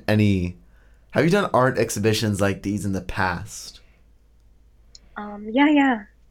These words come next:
Speaker 2: Um, you mean like this, uh, collaborative or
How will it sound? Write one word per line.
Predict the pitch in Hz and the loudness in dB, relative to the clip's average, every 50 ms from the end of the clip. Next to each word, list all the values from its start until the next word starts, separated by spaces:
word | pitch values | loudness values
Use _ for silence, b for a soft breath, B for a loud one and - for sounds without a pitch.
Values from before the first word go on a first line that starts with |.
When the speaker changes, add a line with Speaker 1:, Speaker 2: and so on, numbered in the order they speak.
| _ - - - | _ -16 -10 -8
Speaker 2:
Um, | 202 196 196 196 190 190 190 190 190 196 202 202 _ _ _ _ _ _ - - _ - | -6 -4 -4 -4 -4 -4 -6 -6 -8 -10 -14 -16 _ _ _ _ _ _ -20 -20 _ 0
you | 214 208 | 2 4
mean | 214 220 220 208 | 4 4 4 4
like | 196 202 220 - - - | 4 2 0 -2 -4 0
this, | - 277 269 262 - - - - - | 4 4 4 4 4 -2 -6 -8 -8
uh, | 202 196 185 185 185 | -6 -4 -4 -4 -4
collaborative | - - 202 196 185 185 - 185 180 185 214 247 254 269 262 269 - | -2 -2 0 0 0 2 2 0 2 2 2 4 6 6 6 4 4
or | - 190 185 175 175 170 170 | 2 2 4 4 4 4 2